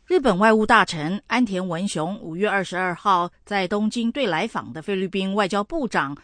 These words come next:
罗萨里奥表示，日本政府同意捐赠十艘海巡船，协助菲律宾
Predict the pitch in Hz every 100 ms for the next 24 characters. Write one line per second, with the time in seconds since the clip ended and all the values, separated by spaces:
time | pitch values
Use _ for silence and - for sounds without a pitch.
0 | _ - 175 214 185 147 175 170 165 127
1 | - 226 214 185 _ _ - 302 208 165
2 | 277 202 - 160 143 _ - 180 226 226
3 | 165 226 233 254 175 - 185 262 262 277
4 | 120 110 151 156 139 139 175 _ - -
5 | 165 - 233 - 226 202 220 233 247